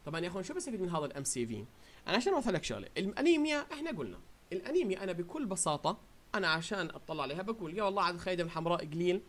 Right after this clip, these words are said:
يا إنه إيش؟ يا إنه أنا عندي خلايا دم حمراء مش قاعدة بتشيل أكسجين بشكل منيح، تمام؟ وباي ذا واي بس أعطيكم معلومة قبل ما نفوت بالأنيميا، أنا الأنيميا عشان أشخصها بطلع بشكل رئيسي على هذا الهيموغلوبين. إذا الهيموغلوبين عند الرجال أقل من ثلاثة عشر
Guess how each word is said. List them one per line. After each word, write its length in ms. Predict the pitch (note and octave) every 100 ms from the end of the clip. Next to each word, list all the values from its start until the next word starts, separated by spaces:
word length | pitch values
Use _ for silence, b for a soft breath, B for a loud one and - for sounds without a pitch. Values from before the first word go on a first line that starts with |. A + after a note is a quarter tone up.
| B B B B
يا 220 | G#3+ C4
إنه 220 | A#3 G#3
إيش؟ 380 | F3+ F3+ G#3 - - - - - - - - - B B B
يا 180 | F3 G#3+
إنه 160 | A3 A3
أنا 100 | G3+
عندي 220 | A3 F#3
خلايا 160 | G3+
دم 100 | G3
حمراء 140 | F#3 G3+
مش 60 |
قاعدة 140 | F#3 F#3+
بتشيل 220 | F#3+ G3
أكسجين 320 | F3+ D#3 F#3
بشكل 240 | F3 E3+ C#3+
منيح، 200 | A#2 -
تمام؟ 360 | D3 F#3+ A#3 B B B
وباي 260 | F3 C#4
ذا 80 | A#3
واي 120 | B3+
بس 120 | G#3
أعطيكم 300 | G3 G3 G#3+
معلومة 300 | F3 G3 G3
قبل 200 | D#3 E3+
ما 140 | D#3 D3+
نفوت 200 | D3+ D#3+
بالأنيميا، 540 | B2+ C#3 E3 F3 F3+ -
أنا 180 | A#3 C#4
الأنيميا 480 | F3 E3 F#3+ A3+ D3+
عشان 220 | - G3+
أشخصها 440 | E3 D#3+ G#3+ -
بطلع 360 | E3 - G#3+ D#3
بشكل 300 | D3+ F3+ D3+
رئيسي 320 | C#3+ F3+ F3
على 100 | E3
هذا 140 | D#3+ B2+
الهيموغلوبين. 560 | D3 D3 C3 A2 - - - B B B B
إذا 100 | E3
الهيموغلوبين 680 | F#3+ A#3+ D4+ B3 B3+ G3+ D#3
عند 200 | D#3 G3
الرجال 320 | G3+ G3 G3+
أقل 200 | F3 G#3
من 120 | F#3+
ثلاثة 380 | F3 E3+ D#3 D3+
عشر 300 | D3 F#3+ -